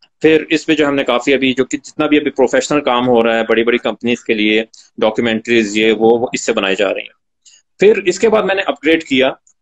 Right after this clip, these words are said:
अ, Sony A seven आर थ्री, ये अभी latest camera है Sony ए सेवन आर थ्री। इसकी अच्छ-, अच्छाई ये है कि एक तो बहुत light है,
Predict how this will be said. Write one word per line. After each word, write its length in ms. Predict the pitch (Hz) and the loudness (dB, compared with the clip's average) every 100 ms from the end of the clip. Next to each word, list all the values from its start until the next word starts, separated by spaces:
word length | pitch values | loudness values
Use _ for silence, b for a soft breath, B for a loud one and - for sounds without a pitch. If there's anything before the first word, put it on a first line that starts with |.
| _ - | _ -2
अ, 380 | 131 131 131 135 - _ _ - | 0 2 0 -2 -6 _ _ -12
Sony 500 | - 165 175 202 214 - | -2 0 2 2 0 0
A 120 | 160 | 0
seven 260 | 185 175 175 | 2 0 0
आर 200 | 139 120 | 0 -2
थ्री, 380 | - 120 110 117 | -4 -2 0 2
ये 60 | |
अभी 160 | 160 165 | 2 2
latest 360 | 127 135 160 | 2 0 -2
camera 280 | 139 117 117 | -2 0 0
है 120 | 123 | -2
Sony 260 | - - 127 | -4 -2 0
ए 120 | 127 | 0
सेवन 220 | 120 127 | -2 -2
आर 120 | 117 110 | -2 -2
थ्री। 200 | 135 143 | -4 -6
इसकी 280 | 143 160 | -4 -2
अच्छ-, 300 | 160 127 - - | -2 -4 -8 -8
अच्छाई 360 | 135 - 135 | -8 -2 -2
ये 240 | 185 151 120 | 0 2 2
है 160 | 127 | 2
कि 160 | 139 147 | 0 -2
एक 220 | 147 139 | -2 -2
तो 80 | - | -4
बहुत 220 | 139 143 143 | 0 0 0
light 340 | 107 101 139 | -2 0 -2
है, 80 | 147 | -6